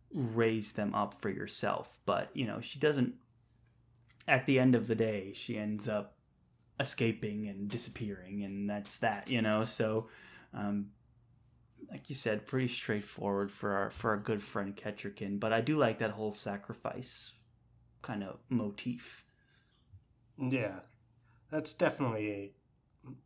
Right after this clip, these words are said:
Speaker 2: interesting and wraps in with some of the other stuff that we've talked about. But yeah, then there is the Fool, and I'm,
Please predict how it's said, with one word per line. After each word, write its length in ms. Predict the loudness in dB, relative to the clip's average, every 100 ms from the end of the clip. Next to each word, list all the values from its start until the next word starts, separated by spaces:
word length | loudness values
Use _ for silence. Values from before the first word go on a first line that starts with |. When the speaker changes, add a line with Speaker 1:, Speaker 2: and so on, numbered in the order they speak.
| _ _
Speaker 2:
interesting 640 | -4 0 0 0 0 -2 -2
and 120 | -2
wraps 380 | -2 -2 -2 -2
in 280 | -2 -4
with 220 | -6 -8 -10 -16 -6
some 240 | -4 -4
of 40 | -4
the 100 | -6
other 200 | -6 -8
stuff 320 | -8 -8 -8
that 140 | -10 -10
we've 280 | -10 -12
talked 360 | -10 -8 -8 -10
about. 440 | -10 -8 -8 -10 -14 -20 -20 -20 -20 -12
But 140 | 0 4
yeah, 160 | 4
then 280 | 4 2 2 -2 -12 2
there 240 | 6 8
is 180 | 6 4
the 120 | 2
Fool, 720 | -2 4 8 10 12 12 10
and 140 | 8 2
I'm, 180 | 2